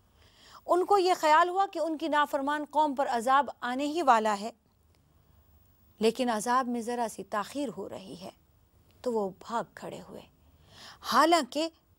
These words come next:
उनकी कौम दिल में मुसलमान हो चुकी थी और वो अल्लाह के अजाब की माफ़ी मांगती रही और अल्लाह ताला ने उनका अजाब टाल दिया। इसलिए अल्लाह ताला ने फरमाया, "ए नबी सल्लल्लाहु अलैहि वसल्लम,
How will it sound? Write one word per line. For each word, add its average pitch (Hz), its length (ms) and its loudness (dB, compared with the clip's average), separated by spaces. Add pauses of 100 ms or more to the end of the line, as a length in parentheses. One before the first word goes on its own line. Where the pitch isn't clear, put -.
(600)
उनकी 233 220 -4
कौम 277 280 0
दिल 269 140 0
में 262 120 -2
मुसलमान 285 500 -4
हो 294 100 -6
चुकी 247 300 -14
थी - 160 -20 (920)
और 277 80 8
वो 302 80 8
अल्लाह 302 240 4
के 320 160 -2
अजाब 269 480 2
की 262 80 -6
माफ़ी 262 340 0
मांगती 247 380 -4
रही 254 180 0
और 240 80 2
अल्लाह 220 220 -2
ताला 208 240 -4
ने 202 140 -6
उनका 196 220 -10
अजाब 180 380 -12 (280)
टाल 185 280 -2
दिया। - 300 -14 (760)
इसलिए 214 280 -2
अल्लाह 208 200 0
ताला 214 300 -4
ने 190 100 -8
फरमाया, 190 440 -10
"ए 208 220 -8
नबी 190 420 -8 (600)
सल्लल्लाहु 196 560 0
अलैहि 185 440 -6
वसल्लम, 269 440 0